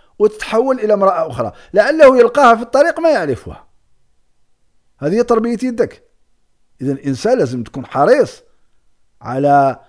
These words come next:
مراقبة أبنائك، لا سيما في هذا الزمن الذي تحولت أخلاق الناس وتغيرت مع هذه الوسائل، هذه، هذه الوسائل التي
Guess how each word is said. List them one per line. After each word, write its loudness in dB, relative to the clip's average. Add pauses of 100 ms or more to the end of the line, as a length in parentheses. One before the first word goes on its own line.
(140)
مراقبة 2
أبنائك، -4
لا -6
سيما -4
في 2
هذا 0
الزمن 0 (960)
الذي -4 (340)
تحولت 2
أخلاق -2
الناس -4 (180)
وتغيرت 2 (520)
مع 2 (400)
هذه 2
الوسائل، 0
هذه، -8 (840)
هذه -4
الوسائل -2
التي -4